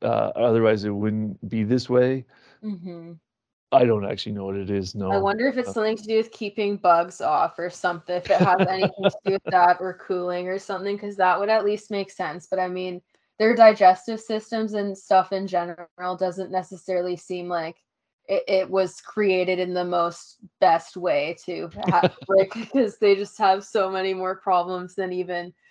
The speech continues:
Speaker 2: um, cows, from what I gather, like, digestive wise. So horses are
Speaker 1: Well
Speaker 2: just flawed species.
Speaker 1: <laughs>
Speaker 2: Yeah.
Speaker 1: I don't know. I don't know if they're flawed. The domestication of the horses, you know, from an evolutionary standpoint, is a very short window,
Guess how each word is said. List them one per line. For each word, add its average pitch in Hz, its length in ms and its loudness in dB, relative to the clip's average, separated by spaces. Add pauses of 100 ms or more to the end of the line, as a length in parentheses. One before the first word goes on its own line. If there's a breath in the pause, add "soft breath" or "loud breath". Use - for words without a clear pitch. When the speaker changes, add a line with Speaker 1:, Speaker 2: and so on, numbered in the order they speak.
(300)
Speaker 2:
um, 180 380 6
cows, 175 520 2
from 180 200 -4
what 170 160 2
I 165 140 2
gather, 151 600 0 (540)
like, 180 220 -6
digestive 180 760 0
wise. 180 420 -2
So 180 320 -4 (300)
horses 151 440 8
are 147 100 10
Speaker 1:
Well 120 80 0
Speaker 2:
just 113 120 -8 (300)
flawed 165 360 2
species. - 760 -12 (840)
Speaker 1:
<laughs> 147 60 4
Speaker 2:
Yeah. - 400 -2 (380 soft breath)
Speaker 1:
I 160 60 4
don't 190 160 6
know. 180 200 6 (100)
I 160 40 8
don't 185 140 0
know 175 100 2
if 147 60 -2
they're 131 140 2
flawed. 117 440 6
The 110 120 -6
domestication 123 840 -4
of 104 100 -4
the 104 120 -2
horses, 110 440 -2 (100)
you 110 120 -2
know, 104 180 0
from 107 220 -2
an 104 80 0
evolutionary 104 540 0
standpoint, 110 360 -4
is 92 80 -8
a 98 40 -4
very 104 280 2
short 107 340 4
window, 98 500 2